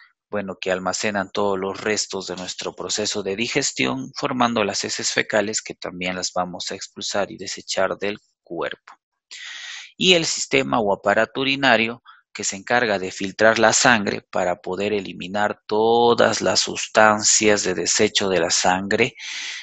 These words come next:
y formar justamente la orina y esta orina expulsarla del cuerpo. ¿Sí? Muy bien. Entonces, ya conociendo y teniendo en cuenta el conjunto de este aparato excretor,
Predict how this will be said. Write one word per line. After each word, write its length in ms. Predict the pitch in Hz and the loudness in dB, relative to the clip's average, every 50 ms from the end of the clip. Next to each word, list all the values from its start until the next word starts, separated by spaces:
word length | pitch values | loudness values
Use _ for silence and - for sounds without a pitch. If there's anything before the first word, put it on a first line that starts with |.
| - - | -12 -2
y 200 | - 143 151 151 | 0 2 2 2
formar 520 | 151 - - 101 98 95 95 98 98 98 101 | 0 -2 0 0 0 2 4 4 4 4 4
justamente 720 | - - 107 98 - - 101 101 98 101 101 104 - 117 | 2 -4 -4 -4 0 2 2 2 2 0 0 2 2 4
la 120 | 123 135 | 6 6
orina 420 | 139 139 135 123 117 120 120 123 - | 6 8 6 6 6 4 2 2 2
y 200 | - 95 92 95 | 0 0 0 0
esta 220 | 95 - - - 101 | 0 0 0 -2 0
orina 440 | 95 104 104 104 120 123 - - _ | 2 2 2 2 4 2 2 2 _
expulsarla 1080 | 135 139 135 - - - - 101 98 98 - - 110 101 95 95 98 98 107 120 - - - - - _ _ | 2 2 2 0 -4 -4 -4 -2 0 0 2 4 4 4 4 4 4 4 4 4 2 -2 -10 -18 -20 _ _
del 400 | _ - 101 98 95 90 87 - | _ -20 -12 -6 -4 -4 -4 -4
cuerpo. 320 | - - 76 - - - _ _ - - - - - - _ _ _ _ _ _ _ _ _ _ _ _ _ _ | -4 -2 -2 -2 -2 -6 _ _ -20 -20 -20 -20 -20 -20 _ _ _ _ _ _ _ _ _ _ _ _ _ _
¿Sí? 320 | - - 139 156 - _ - - - - - - - - - _ | 2 2 2 0 0 _ -8 -6 -6 -6 -8 -10 -12 -14 -16 _
Muy 360 | - 110 110 107 101 98 92 | -4 0 0 2 2 0 0
bien. 240 | 90 82 - - - _ _ - - - - - - - - | -2 -4 -6 -6 -12 _ _ -16 -14 -14 -14 -16 -18 -20 -20
Entonces, 360 | _ _ - 87 92 101 104 - | _ _ -10 -8 -6 -6 -2 0
ya 140 | 147 - | 0 0
conociendo 640 | - - 170 147 113 104 104 - - 131 127 127 110 | 0 0 -4 -4 -2 -2 -2 0 0 0 0 0 -2
y 80 | 95 - | -4 -2
teniendo 460 | - 90 92 107 110 113 113 92 90 | -6 -6 -4 -2 -4 -4 -2 -6 -6
en 80 | 87 87 | -6 -4
cuenta 400 | - 104 104 104 98 92 98 92 | -4 -4 -2 -2 -4 -4 -6 -6
el 120 | 90 - | -6 -6
conjunto 720 | _ - 92 90 82 - - 127 131 135 120 104 98 95 | _ -6 -6 -6 -6 -8 -6 -4 -4 -4 -4 -4 -4 -4
de 80 | 95 98 | -2 -2
este 200 | 98 - - 101 | -4 -2 -4 -6
aparato 440 | - - 101 98 95 98 - - | -4 0 0 2 2 2 0 -2
excretor, 540 | 101 - - - 107 104 - - 104 104 - | -8 -8 -2 -2 -2 -2 0 0 -2 -2 -2